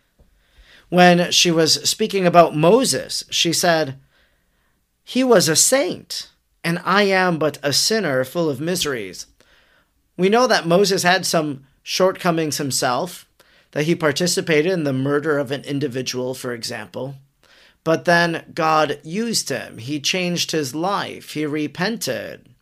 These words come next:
And so for Maria of Agreda, she says, "I am but a sinner full of miseries." She is aware of these things. She says,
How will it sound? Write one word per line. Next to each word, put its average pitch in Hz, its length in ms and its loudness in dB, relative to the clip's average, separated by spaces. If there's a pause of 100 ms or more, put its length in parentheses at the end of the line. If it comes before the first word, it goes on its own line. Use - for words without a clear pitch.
(960)
And 165 140 -4
so 247 240 2
for 233 160 0
Maria 202 320 2
of 170 80 2
Agreda, 196 420 0
she 180 160 -2
says, 175 320 -4
"I 226 400 2
am 190 280 0
but 185 260 -2
a 170 100 2
sinner 156 500 -2
full 208 380 0
of 165 160 -2
miseries." 160 640 -4 (260)
She 220 300 0
is 180 320 0
aware 202 560 2
of 185 100 0
these 180 240 0
things. 143 340 -6 (240)
She - 200 -4
says, 208 260 2